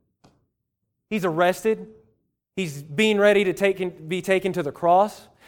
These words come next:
Everyone is forsaking him. He's all alone. No one else is around him. And surely he could find one friend, one person that would have been there in his darkest hour. But no,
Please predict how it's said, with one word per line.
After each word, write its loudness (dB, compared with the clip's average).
Everyone 4
is -4
forsaking -4
him. -2
He's -2
all 8
alone. 6
No 10
one 8
else 8
is -2
around 4
him. -4
And 6
surely 8
he 4
could -2
find 6
one 8
friend, 2
one 8
person 8
that 2
would 0
have 0
been 4
there 8
in 2
his -2
darkest 4
hour. 4
But -18
no, -14